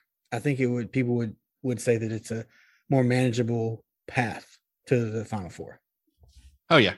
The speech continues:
Speaker 2: for sure.
Speaker 1: Without
Speaker 2: Absolutely.
Speaker 1: Kentucky. Um, I mean,
Speaker 2: Yeah,
Speaker 1: you're playing
Speaker 2: yeah, I
Speaker 1: a,
Speaker 2: mean,
Speaker 1: a tough team this, you know, second
Speaker 2: anytime you can take out a team like Kentucky from your, from your region, e-, that is a good thing.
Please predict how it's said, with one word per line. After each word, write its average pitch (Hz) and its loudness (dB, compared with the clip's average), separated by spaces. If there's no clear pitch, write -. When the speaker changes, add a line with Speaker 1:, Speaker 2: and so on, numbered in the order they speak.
Speaker 2:
for 170 2
sure. - -4
Speaker 1:
Without 135 2
Speaker 2:
Absolutely. 113 2
Speaker 1:
Kentucky. 117 -2
Um, 113 -2
I 127 -2
mean, 135 4
Speaker 2:
Yeah, 127 8
Speaker 1:
you're - 6
playing 147 10
Speaker 2:
yeah, 127 4
I - 0
Speaker 1:
a, - 0
Speaker 2:
mean, 120 0
Speaker 1:
a 117 -2
tough 147 4
team 123 0
this, 131 -4
you 123 -2
know, 107 -4
second 214 8
Speaker 2:
anytime 233 8
you 208 6
can 190 4
take 175 4
out 160 6
a 143 4
team 135 4
like 123 4
Kentucky 117 0
from 104 2
your, 113 2
from 113 -2
your 113 4
region, 101 0
e-, 110 -8
that 110 6
is 110 6
a 113 8
good 104 6
thing. 90 0